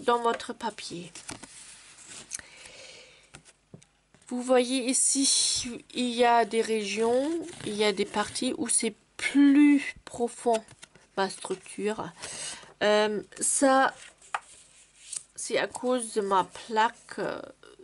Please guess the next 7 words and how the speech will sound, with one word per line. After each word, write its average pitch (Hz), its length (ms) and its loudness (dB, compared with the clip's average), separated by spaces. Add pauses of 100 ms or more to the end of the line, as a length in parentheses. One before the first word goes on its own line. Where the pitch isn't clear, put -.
(480)
qui - 400 -10
est 208 60 -8
super, 269 580 -2
super 254 460 -2
courbée. 214 720 -2 (840)
Vous 220 160 -18
voyez ? 214 480 -6